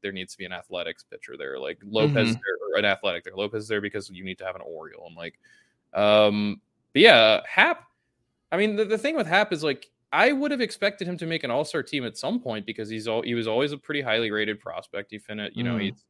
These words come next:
Speaker 1: always been a, a kinda central piece for this Cubs team. He's finally now performing the way I think the Cubs have long been expecting him to perform back at the
Speaker 2: Mm-hmm.
Speaker 1: level he was at in twenty nineteen and, and again in twenty twenty, although both of those,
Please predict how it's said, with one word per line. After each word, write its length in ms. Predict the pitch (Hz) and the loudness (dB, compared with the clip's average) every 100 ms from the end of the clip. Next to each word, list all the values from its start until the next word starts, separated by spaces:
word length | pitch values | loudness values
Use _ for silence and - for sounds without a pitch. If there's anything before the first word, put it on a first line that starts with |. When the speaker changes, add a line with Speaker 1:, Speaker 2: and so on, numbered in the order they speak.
| _ _ _ _ - | _ _ _ _ 0
Speaker 1:
always 340 | 113 123 127 | 4 4 4
been 160 | 131 120 | 0 2
a, 120 | 113 | 2
a 140 | 107 | 0
kinda 220 | - 113 | -4 -8
central 320 | - 98 104 110 | -8 -10 -10 -10
piece 220 | 107 101 | -10 -12
for 100 | 104 | -14
this 160 | 98 | -14
Cubs 320 | - 87 85 - | -14 -18 -18 -20
team. 320 | - 98 98 | -16 -14 -12
He's 220 | 101 - | -12 -14
finally 560 | - - 113 170 147 113 | -20 -6 0 0 0 0
now 240 | 113 123 | 2 0
performing 500 | 117 104 117 120 117 | -2 -8 -6 -6 -4
the 60 | 101 | -2
way 120 | 101 | -2
I 60 | |
think 160 | 98 98 | -4 -8
the 60 | 92 | -8
Cubs 460 | 107 95 95 - _ _ _ _ | -4 -4 -6 -16 _ _ _ _
have 140 | 95 107 | -10 -2
long 220 | 113 113 | -2 2
been 140 | 107 | 2
expecting 520 | 92 - - - 110 | 2 2 4 4 0
him 200 | 98 92 | -4 -6
to 80 | 101 | -10
perform 440 | - - - 92 104 | -14 -14 -16 -6 2
back 220 | 104 107 | 4 4
at 80 | 117 | 0
the 60 | |
Speaker 2:
Mm-hmm. 80 | 98 | 0
Speaker 1:
level 240 | 104 104 107 | 0 -2 -4
he 100 | 98 | -6
was 200 | 95 104 | -4 0
at 260 | 101 101 - | 2 2 -2
in 200 | 101 95 | -8 -8
twenty 260 | - 101 | -8 -6
nineteen 600 | 92 98 101 - 104 98 | -2 -4 -4 -4 -4 -2
and, 320 | 92 92 85 - | -4 -6 -10 -10
and 140 | 90 | -10
again 180 | 87 98 | -4 -4
in 80 | 98 | -4
twenty 240 | - 87 | -10 -18
twenty, 240 | - 165 143 | -4 2 4
although 200 | 113 101 | 4 2
both 220 | 107 110 | 0 -2
of 40 | |
those, 320 | 104 101 98 | -2 0 -2